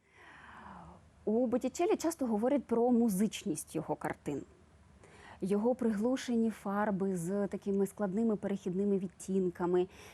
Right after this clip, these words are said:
І лінії, які заплітаються, звиваються, т-, е, текуть,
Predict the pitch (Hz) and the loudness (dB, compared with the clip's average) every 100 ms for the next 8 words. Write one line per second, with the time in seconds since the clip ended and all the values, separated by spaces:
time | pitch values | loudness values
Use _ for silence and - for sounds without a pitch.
0 | - 226 240 247 240 208 233 302 262 214 | -8 0 2 4 2 2 4 6 6 4
1 | 190 190 202 254 233 208 226 233 233 202 | 4 2 0 2 2 2 0 -2 -2 -2
2 | 175 170 - 185 175 202 233 214 190 180 | 0 -2 -4 -8 -4 -2 0 0 0 -2
3 | 175 - 196 190 - - - - 196 - | -4 -8 -6 -6 -8 -20 -20 -10 -10 -6
4 | 202 190 190 254 240 277 262 - | -2 -2 0 -2 0 2 2 0